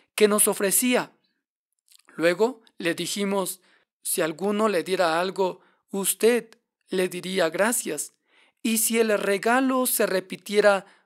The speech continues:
dos o tres veces al día, usted daría las gracias cada vez". Respondió entonces afirmativamente. Ahora entiende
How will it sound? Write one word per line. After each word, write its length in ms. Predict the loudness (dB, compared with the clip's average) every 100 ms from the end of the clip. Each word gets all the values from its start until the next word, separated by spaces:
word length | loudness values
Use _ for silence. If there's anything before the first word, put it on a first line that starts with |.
| _
dos 560 | 2 6 8 6 2 -4 _ _
o 220 | -2 -2
tres 340 | -2 -2 0
veces 400 | 2 2 2 -2
al 160 | -4 -6
día, 380 | -4 -2 -2 -4 _ _ _
usted 560 | -4 0 0 2 0 0 -6 -2
daría 500 | 0 0 0 2 4
las 220 | 2 0
gracias 640 | -4 -4 -4 -2 -4 -6 _ _ _
cada 260 | -2 2 2
vez". 380 | 2 0 -2 -10 _ _ _ _ _ _
Respondió 720 | -2 -2 -2 -6 -4 -2 -2
entonces 760 | -2 -6 -6 -4 -4 -4 -6 -12 _ _
afirmativamente. 1120 | -6 -4 -4 -6 -6 0 0 0 -2 -4 -12 _ _ _ _ _ _ _ _
Ahora 340 | 0 2 2 -2
entiende 720 | -6 -4 -2 -2 -6 -10